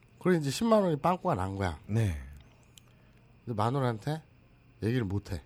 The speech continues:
Speaker 2: 음.
Speaker 1: 오븐 슈즈를 샀기 때문에.
Speaker 2: 네.
Speaker 1: 그래서 죽돌이한테.
Speaker 2: 네.
Speaker 1: "야, 저 급여 날짜 언제니까 그때까지 줄게.
Speaker 2: 예.
Speaker 1: 빨리 십만 원만 붙여."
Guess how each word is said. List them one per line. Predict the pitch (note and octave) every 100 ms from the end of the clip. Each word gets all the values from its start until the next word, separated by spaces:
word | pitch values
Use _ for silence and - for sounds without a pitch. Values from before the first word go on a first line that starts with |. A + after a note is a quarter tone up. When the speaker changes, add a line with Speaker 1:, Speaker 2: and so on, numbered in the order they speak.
| -
Speaker 2:
음. | E2+ D#2+ C#2 C#2 C#2 - -
Speaker 1:
오븐 | A2+ B2 D3+
슈즈를 | C#3+ B2 G#2 G2+
샀기 | F2+ - D3
때문에. | B2 G#2+ A2+ C3
Speaker 2:
네. | F#2+ D2+ - - - - - - - -
Speaker 1:
그래서 | - A2+ C3+ D3+ - - - - - - - - - - -
죽돌이한테. | - E3+ A3 D#3+ G2 - - - -
Speaker 2:
네. | G#2+ D2+ C2 - - - - - - - - - - - - - - -
Speaker 1:
"야, | G#2 - - - - -
저 | G#2 F2+ - - - - -
급여 | A2+ A2
날짜 | G#2 - F#2+
언제니까 | F#2 F#2+ F2+ F2
그때까지 | - - - F#2
줄게. | - - F2 - - F#2+
Speaker 2:
예. | E2+ C2+ - - -
Speaker 1:
빨리 | A2
십만 | F#2 A#2+ A2+
원만 | F#2+ D#2+
붙여." | - -